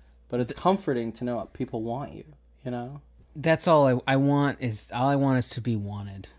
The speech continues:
Speaker 2: by, um,
Speaker 1: To be desired.
Speaker 2: Yeah. I wanna get sacked. I wanna be <laughs> sacked for something good.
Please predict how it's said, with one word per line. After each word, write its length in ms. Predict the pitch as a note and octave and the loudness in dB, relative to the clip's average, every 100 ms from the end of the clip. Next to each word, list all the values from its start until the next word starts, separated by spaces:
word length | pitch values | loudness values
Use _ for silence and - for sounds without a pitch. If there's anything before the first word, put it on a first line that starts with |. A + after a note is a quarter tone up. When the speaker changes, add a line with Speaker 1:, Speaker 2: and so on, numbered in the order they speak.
| - - - - - | -20 -20 -20 -20 -6
Speaker 2:
by, 520 | G#2+ G#2+ G2+ G2 G2+ - | -4 -4 -6 -8 -12 -14
um, 400 | G#2 G#2 G2+ G2 F#2+ - - - | -12 -10 -10 -12 -14 -20 -20 -18
Speaker 1:
To 100 | - | -12
be 80 | |
desired. 760 | D3+ C#3+ - A#2 A#2+ C3+ A#2+ - - | -10 -10 -14 -14 -14 -14 -16 -18 -16
Speaker 2:
Yeah. 460 | A2 A#2 C3+ G2 F#2 - _ _ _ _ | -8 -4 -4 -6 -8 -18 _ _ _ _
I 100 | A#2 | -4
wanna 220 | B2 C3+ | 0 2
get 200 | C3 B2+ | 0 -2
sacked. 680 | - - A#2+ A#2+ G#2+ - - _ _ _ _ - - - - - - | -6 -4 -2 -2 -6 -10 -20 _ _ _ _ -16 -14 -16 -16 -16 -12
I 60 | B2 | -2
wanna 200 | D#3 G#3 | 2 4
be 160 | G#3+ F#3 | 6 4
<laughs> 180 | - | 4
sacked 480 | D#3+ D#3+ F3 E3 - | 4 8 8 8 4
for 380 | - - - F3 | -12 -12 -2 2
something 560 | D3 - F3 D#3+ D#3+ C3+ | 2 4 4 4 2 4
good. 300 | C3 C3+ G#2 | 4 4 2